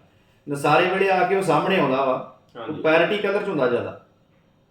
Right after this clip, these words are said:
Speaker 1: ਉਹ ਫਿਰ ਜ਼ਿਮੀਂਦਾਰ ਨੂੰ ਆਪਣੇ ਲੈਵਲ ਤੇ ਪੈਸੇ ਖਰਚ ਕੇ ਤਿੰਨ ਤੋਂ ਚਾਰ ਹਜ਼ਾਰ ਰੁਪਇਆ ਕਿੱਲੇ ਦਾ ਖਰਚ ਕੇ ਉਹ ਬੂਟੇ ਸਾਰੇ ਵਢਾਉਣੇ ਪੈਂਦੇ ਆ।
Speaker 2: ਬਿਲਕੁਲ ਜੀ।
Speaker 1: ਇਹ ਬੜਾ ਵਧੀਆ ਹੱਲ ਕੰਪਨੀ ਨੇ ਨਾਲ ਹੀ ਕਰਕੇ ਦੇ ਦਿੱਤਾ ਹੈ। ਮੇਰਾ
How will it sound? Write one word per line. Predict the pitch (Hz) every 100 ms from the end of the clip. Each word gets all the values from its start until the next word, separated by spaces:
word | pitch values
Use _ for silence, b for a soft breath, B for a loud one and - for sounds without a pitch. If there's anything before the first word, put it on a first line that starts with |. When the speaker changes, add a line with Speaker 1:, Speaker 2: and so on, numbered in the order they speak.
| -
Speaker 1:
ਉਹ | 190 214
ਫਿਰ | 220
ਜ਼ਿਮੀਂਦਾਰ | 165 170 180 180 180
ਨੂੰ | 190
ਆਪਣੇ | 165 165 175
ਲੈਵਲ | 170 160 160
ਤੇ | 175
ਪੈਸੇ | 165 139 143 156
ਖਰਚ | 147 143
ਕੇ | 143 156
ਤਿੰਨ | 143 147 139
ਤੋਂ | 151 143
ਚਾਰ | 143 139
ਹਜ਼ਾਰ | 147 165 151
ਰੁਪਇਆ | - 135 131
ਕਿੱਲੇ | 131 131
ਦਾ | 139
ਖਰਚ | 135 - 135
ਕੇ | 143
ਉਹ | 139
ਬੂਟੇ | - 131 156
ਸਾਰੇ | 151 156 175
ਵਢਾਉਣੇ | 175 185 143
ਪੈਂਦੇ | 113 104 104 98
ਆ। | - - 117
Speaker 2:
ਬਿਲਕੁਲ | 110 - 123
ਜੀ। | 101 - _
Speaker 1:
ਇਹ | 180 190 214 214 - -
ਬੜਾ | 147 165 190
ਵਧੀਆ | 214 226 208
ਹੱਲ | 196 147 151 156 156 -
ਕੰਪਨੀ | 143 143 147 160
ਨੇ |
ਨਾਲ | 165 127 131
ਹੀ |
ਕਰਕੇ | 156 147 - 147
ਦੇ | 127
ਦਿੱਤਾ | 107 117
ਹੈ। | 123 - 160
ਮੇਰਾ | 170 202 202 202 -